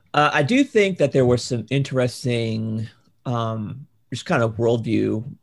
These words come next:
you know, story things that we can talk about. The first thing I think,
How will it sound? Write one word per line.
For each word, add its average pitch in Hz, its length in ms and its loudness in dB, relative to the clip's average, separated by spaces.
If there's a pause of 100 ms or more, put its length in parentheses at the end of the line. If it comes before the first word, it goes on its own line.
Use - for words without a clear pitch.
you 117 120 -4
know, 110 140 -2
story 117 480 0
things 107 380 -6
that 101 140 -4
we 113 100 -6
can 110 120 -10
talk 104 280 -6
about. 101 300 -6
The 107 80 -14
first 139 360 2
thing 110 400 -2
I 117 100 -6
think, 107 580 -8